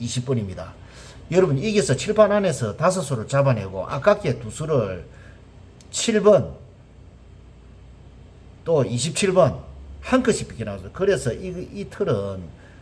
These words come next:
정말로 일곱 개 번호를 다 잡은 칠판하고 똑같습니다, 여러분. 제가 보면은 육 번, 이십 번, 이십삼 번, 이십사 번, 삼십 번, 사십사 번이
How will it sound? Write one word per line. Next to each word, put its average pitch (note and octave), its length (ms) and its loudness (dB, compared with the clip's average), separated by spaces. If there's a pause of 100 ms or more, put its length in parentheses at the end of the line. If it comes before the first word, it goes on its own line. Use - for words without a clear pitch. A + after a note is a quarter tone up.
(120)
정말로 D#3 460 2
일곱 F#3+ 380 -2
개 B2+ 100 0
번호를 G#2 500 -4
다 A#2 160 -12
잡은 D#3+ 640 2 (760)
칠판하고 C3 560 -2 (160)
똑같습니다, E3 600 -4
여러분. D#2+ 260 -12 (800)
제가 D3+ 280 8
보면은 F3+ 500 2
육 F3+ 180 -4
번, G3+ 220 4
이십 B2 300 -6
번, E3+ 160 -2
이십삼 C#3 420 -2
번, B2+ 140 0
이십사 C3 420 -6
번, B2 800 -4
삼십 C#3+ 360 -8
번, A#2 140 -6
사십사 C3+ 420 -4
번이 A2+ 320 -6